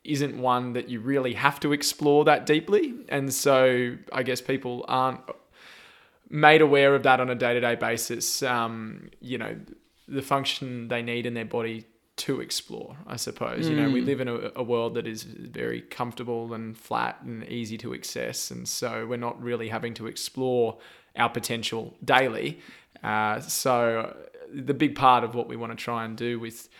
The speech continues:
Speaker 1: this podcast is, I guess, encourage people to, yeah, get out of that everyday environment and, and really push the boundaries of, of what they believe that they're, they're possible and, and capable of.
Speaker 2: Yeah. Yeah, and it's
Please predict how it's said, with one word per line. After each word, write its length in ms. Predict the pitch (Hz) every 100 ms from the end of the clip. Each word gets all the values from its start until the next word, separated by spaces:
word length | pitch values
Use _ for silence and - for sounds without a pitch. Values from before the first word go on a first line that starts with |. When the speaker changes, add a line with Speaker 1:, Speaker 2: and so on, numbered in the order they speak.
| - -
Speaker 1:
this 140 | - 135
podcast 580 | - 156 156 139 127 -
is, 140 | 117
I 60 | 127
guess, 220 | 131 131
encourage 440 | 123 123 117 113
people 300 | - 113 117
to, 100 | 113
yeah, 220 | 110 117 - - _ _ _ _
get 220 | 131 -
out 380 | 139 127 - 135
of 140 | 113
that 320 | 123 113 - -
everyday 480 | 135 135 135 123 123
environment 560 | 120 120 120 120 123 120
and, 240 | 117 113
and 260 | 113 113 113
really 400 | 127 120 117 113 _ _ _ _ -
push 200 | 143 -
the 60 |
boundaries 600 | 120 120 120 113 113 107
of, 240 | 113 107 110
of 200 | - 110
what 360 | 117 - _
they 180 | 117 117
believe 380 | 120 117 113 110
that 100 | -
they're, 180 | 110 107 _
they're 120 | - 117
possible 540 | - 120 120 117 113
and, 100 | 113
and 300 | 120 113 117
capable 420 | 117 110 117 113
of. 320 | 110 110 - _ _
Speaker 2:
Yeah. 440 | 220 190 143 - - - - -
Yeah, 280 | 208 185 165
and 120 | 165
it's 400 | 160 - -